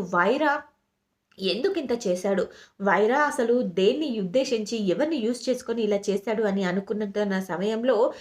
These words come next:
స్వప్న ఇచ్చిన చెక్ గుర్తొస్తుంది. అయితే దీనంతటి వెనక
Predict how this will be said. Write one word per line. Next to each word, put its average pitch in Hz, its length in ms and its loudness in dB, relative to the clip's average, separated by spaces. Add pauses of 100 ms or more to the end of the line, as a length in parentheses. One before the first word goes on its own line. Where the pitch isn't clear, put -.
(140)
స్వప్న 330 340 2
ఇచ్చిన 254 340 -2
చెక్ 196 420 -2
గుర్తొస్తుంది. 190 720 -4
అయితే 170 320 0 (400)
దీనంతటి 330 680 0
వెనక 196 360 -2